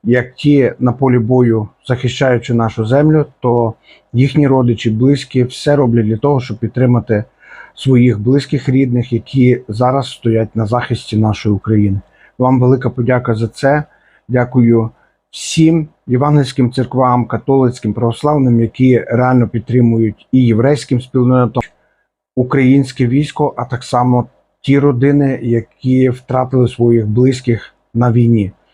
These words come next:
Велика подяка і шана нашим героям, які стали на захист за нас. Просто будьмо вдячні. І саме один із важливих моментів, який я хотів сказати, що воїн, який повертається з війни, він повертається зовсім інакшим. Тобто він бачив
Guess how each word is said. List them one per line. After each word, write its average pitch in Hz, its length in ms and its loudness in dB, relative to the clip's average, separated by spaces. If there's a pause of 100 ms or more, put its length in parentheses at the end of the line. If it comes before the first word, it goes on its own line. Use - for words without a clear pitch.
(420)
Велика 131 380 0
подяка 127 680 -2
і 123 120 -2
шана 120 520 -2 (200)
нашим 113 440 -2
героям, 123 540 2
які 113 440 -2 (500)
стали 139 440 0
на 120 140 2
захист 113 400 -4
за 110 140 -4
нас. 104 320 -6
Просто 147 320 -2
будьмо 127 360 2
вдячні. 117 680 -4
І 92 60 -10
саме 151 440 -2
один 135 340 0
із 120 160 -2
важливих 127 440 0
моментів, 147 360 0
який 120 180 -2
я 113 60 0
хотів 107 320 -8
сказати, 117 460 -4
що - 220 -10
воїн, 123 380 2
який 113 260 -4
повертається 120 680 -2
з 104 100 -6
війни, 123 460 2
він 139 200 0
повертається 139 640 -4
зовсім 123 400 0
інакшим. 120 580 0
Тобто 127 300 -4
він 139 280 0
бачив 131 380 -4